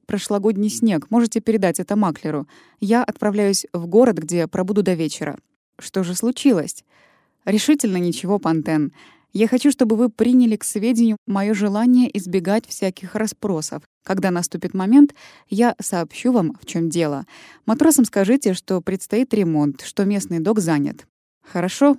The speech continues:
бессмысленно сказал Пантен в спину уходящего Грея. «Будет исполнено». Хотя распоряжения капитана были вполне толковые, помощник вытаращил глаза и беспокойно помчался с тарелкой к себе в каюту, бормоча:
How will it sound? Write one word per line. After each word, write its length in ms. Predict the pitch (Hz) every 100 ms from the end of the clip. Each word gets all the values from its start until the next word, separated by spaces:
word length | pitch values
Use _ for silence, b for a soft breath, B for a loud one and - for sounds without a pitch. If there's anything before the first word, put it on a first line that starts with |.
| -
бессмысленно 600 | 180 185 196 185 170 170
сказал 380 | 160 180 175 175
Пантен 460 | 175 170 160 220
в 40 | 202
спину 380 | - 190 214 208
уходящего 640 | 180 180 165 165 - 170
Грея. 400 | 151 165 156 147 _ -
«Будет 340 | 185 277 240
исполнено». 720 | 180 - 170 160 156 147 185 - _ _
Хотя 260 | - 262 320
распоряжения 640 | 277 - 240 226 269 247
капитана 560 | 214 208 196 233 254 196
были 240 | 185 196
вполне 400 | 190 185 196 214
толковые, 640 | 208 185 185 269 247 175 170
помощник 560 | 196 233 285 254 240
вытаращил 500 | 220 269 240 226 214
глаза 440 | 185 190 180 208 240
и 180 | 208
беспокойно 720 | 185 185 - 185 - 233 247
помчался 560 | - 196 175 196 214 196
с 60 | 185
тарелкой 480 | 180 180 202 - 180
к 60 |
себе 300 | - 180 185
в 60 | 185
каюту, 480 | 226 226 208 151 160
бормоча: 600 | 180 196 214 - 160